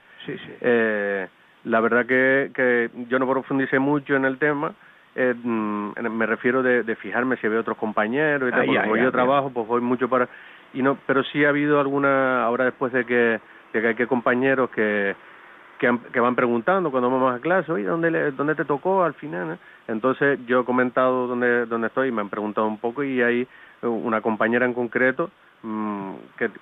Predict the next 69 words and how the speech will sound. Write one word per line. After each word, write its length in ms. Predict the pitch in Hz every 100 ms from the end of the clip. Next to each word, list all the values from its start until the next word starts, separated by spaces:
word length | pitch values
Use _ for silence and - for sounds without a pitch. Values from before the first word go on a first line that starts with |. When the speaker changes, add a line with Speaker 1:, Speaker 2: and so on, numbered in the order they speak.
| 123
Speaker 2:
va 60 | 117
a 40 |
hacerlas 340 | - 120 117 107
el 80 |
próximo 420 | 110 117 - 123 131
año, 180 | 123
porque 160 | 107 98
este 120 | -
año 140 | 107 110
no 100 | 113
las 120 | 107
pudo 220 | 131 123
hacer, 320 | 120 139 160 202 - - -
em, 440 | 117 110 107 104
está, 200 | 104 113 110 113
está 160 | 110 110
bastante 320 | 113 120 117
interesada 500 | 117 117 113 - 120
en 80 | 127
hacerla 340 | 120 120 113
aquí. 240 | 95 104 101 - -
Speaker 1:
O 60 | -
sea, 160 | 139
que 60 | 123
Speaker 2:
¿No? 80 | 147
Speaker 1:
ya 240 | 135 139
hay, 180 | 151 156
Speaker 2:
Sí, 160 | 151 135
Speaker 1:
ya 100 | 143
hay 160 | 170 143
Speaker 2:
sí. 40 |
Speaker 1:
cola, 320 | 175 139 107 - _
Speaker 2:
Sí, 80 | -
Speaker 1:
ya 60 | 165
hay 60 |
Speaker 2:
sí, 60 | 170
Speaker 1:
cola 220 | 180 135
Speaker 2:
sí, 60 | 131
Speaker 1:
para 120 | 131
Speaker 2:
sí. 60 | 131
Speaker 1:
hacer 100 | 123
las 120 | 127
prácticas. 440 | 107 101 104 107
Speaker 2:
Sí, 140 | 107 101
ya 100 | 110
hay 60 |
personas 440 | 107 117 127 113 110
interesadas 580 | 110 110 104 101 110 117
en, 240 | 110 101 90
en 80 | 95
hacerla 300 | - 95 92
aquí. 100 | 87
Speaker 1:
Vamos 400 | 214 156 190 202
a 40 | 196
interrumpir 640 | 175 185 170 165 185 175
por 220 | 151 165 160
un 60 |
momento 680 | 160 165 170 156 170 156 -
este, 800 | 156 143 - 156 135 127 120 120
este 380 | - - 123 120
diálogo 440 | 135 143 139 131
que 140 | - 131
tenemos 400 | 131 131 127 -
con 320 | - 123 120
Adriana 460 | 120 139 151 139 127
y 100 | 120
con 160 | 117
José 300 | - 127 -
Jiménez 460 | - 151 156 165